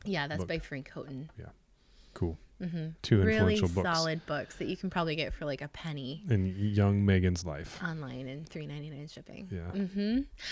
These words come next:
Speaker 1: But what they did was they formed our brains really early, 'cause Jim grew up pretty,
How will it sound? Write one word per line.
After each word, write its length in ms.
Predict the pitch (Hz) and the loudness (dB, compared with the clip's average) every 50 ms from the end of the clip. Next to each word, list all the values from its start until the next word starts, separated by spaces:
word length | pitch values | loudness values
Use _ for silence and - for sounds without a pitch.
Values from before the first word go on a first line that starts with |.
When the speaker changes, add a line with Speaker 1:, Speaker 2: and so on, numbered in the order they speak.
| - - - | -10 -6 2
Speaker 1:
But 180 | - 247 247 - | 4 4 4 4
what 140 | 226 254 247 | 2 0 2
they 120 | 277 277 254 | 2 2 2
did 260 | 240 294 294 277 254 | 2 2 2 2 2
was 580 | 220 190 180 175 165 160 160 165 180 185 - - | 2 2 2 2 2 0 -2 -2 -4 -6 -8 -8
they 200 | 175 180 202 190 | -4 -2 0 0
formed 400 | 190 - - 226 226 233 240 233 226 | 0 -2 -2 -2 0 2 2 4 4
our 100 | 208 196 | 4 4
brains 540 | 185 180 175 170 165 160 156 160 165 165 - - | 4 2 0 0 2 0 0 0 -2 -4 -4 -2
really 1200 | 160 170 180 196 208 214 220 233 254 277 285 294 311 302 294 277 269 247 220 202 196 185 - | -2 0 2 2 2 4 4 4 4 4 6 6 6 6 8 8 6 6 6 4 4 2 0
early, 300 | - 156 156 139 139 147 | 0 0 0 0 -2 -2
'cause 260 | - - 208 202 - - | 0 -2 -2 -2 0 -2
Jim 200 | 233 233 240 233 | 0 0 0 0
grew 160 | - 226 202 | 2 2 0
up 160 | 180 170 - | 0 0 -2
pretty, 480 | - - 190 180 170 165 165 160 151 | -2 -2 0 0 2 2 0 0 -2